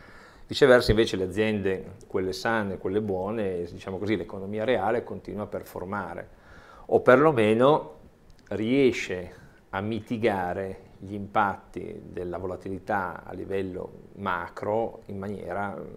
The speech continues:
in maniera sufficientemente interessante e attraente per noi per poter investire in asset che danno dei rendimenti non strettamente correlati all'andamento dei mercati.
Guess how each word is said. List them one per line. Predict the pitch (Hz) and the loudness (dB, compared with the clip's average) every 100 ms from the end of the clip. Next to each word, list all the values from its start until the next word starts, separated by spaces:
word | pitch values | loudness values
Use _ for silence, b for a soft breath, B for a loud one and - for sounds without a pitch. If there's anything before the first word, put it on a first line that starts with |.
| 52 52 - - | -16 -16 -18 -14
in | 113 | -10
maniera | 104 95 98 98 | -8 -6 -8 -8
sufficientemente | - - 110 - 95 101 104 95 | -12 -14 -12 -10 -8 -6 -6 -6
interessante | 95 98 98 - 101 98 | -8 -6 -6 -6 -8 -8
e | |
attraente | 95 98 98 92 | -8 -8 -8 -8
per | - 117 | -6 -4
noi | 92 104 | -4 -6
per | 127 | -8
poter | - 101 104 95 90 B B B | -10 -8 -4 -4 -6 B B B
investire | 104 95 107 - 104 98 104 120 | -6 -2 -2 -2 -2 0 0 0
in | - 98 92 | -2 -6 -8
asset | 95 95 - 92 - 123 | -8 6 10 10 6 -2
che | 104 | -2
danno | 87 87 | -6 -4
dei | 98 92 | -4 -4
rendimenti | 92 98 98 90 - | -4 -6 -6 -6 -8
non | 110 110 104 101 | -6 -4 -4 -8
strettamente | - 87 - 95 95 90 92 | -10 -14 -12 -12 -12 -12 -14
correlati | 87 92 101 92 85 98 | -12 -8 -6 -6 -8 -10
all'andamento | 95 92 90 80 85 | -10 -10 -10 -14 -14
dei | 85 | -14
mercati. | 80 76 - - - | -14 -16 -16 -16 -18